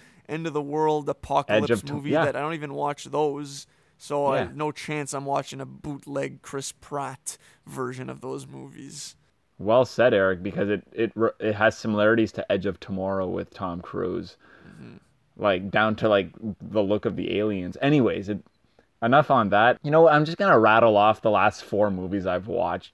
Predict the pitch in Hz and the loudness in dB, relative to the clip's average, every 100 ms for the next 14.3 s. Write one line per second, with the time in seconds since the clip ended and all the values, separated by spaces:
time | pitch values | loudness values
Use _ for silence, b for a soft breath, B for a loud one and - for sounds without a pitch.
0 | 104 110 120 110 117 120 127 110 107 110 | -8 -2 0 2 4 8 8 8 6 4
1 | - - 110 113 98 87 87 95 98 98 | 2 -2 -2 0 -2 -2 0 0 0 -2
2 | 95 95 92 90 95 95 92 90 95 90 | -2 -2 0 -2 -2 -4 -6 -4 -6 -4
3 | 92 95 - _ 127 104 139 143 156 147 | -6 -8 -14 _ -6 0 4 4 6 4
4 | 113 113 98 - 117 110 - 101 - 104 | 6 4 2 0 0 0 -2 -4 2 2
5 | 101 104 107 113 120 - 113 - 101 101 | 4 2 4 6 4 2 -2 -2 -2 0
6 | 107 107 110 107 b b b - 123 113 | 0 0 0 -2 b b b 0 6 6
7 | 113 - - 104 - 117 - 110 - 131 | 6 0 -10 -6 0 0 0 0 4 4
8 | 113 110 107 90 101 95 - 95 87 95 | 6 2 2 -2 -2 -4 -4 -8 -4 -4
9 | 98 117 120 92 117 117 117 - - 110 | 2 4 4 2 0 2 0 -2 2 4
10 | 107 - 104 95 95 95 123 139 127 147 | 4 2 -2 -2 0 4 6 6 4 0
11 | 135 123 B B B B _ _ - 123 | 0 0 B B B B _ _ 0 4
12 | 123 117 117 127 143 135 107 107 117 123 | 6 6 6 6 6 4 4 6 8 6
13 | - 117 92 - 101 110 - 120 123 - | 4 -2 -2 -2 -2 -2 -2 -2 -2 -6
14 | 98 92 - | -6 -6 -8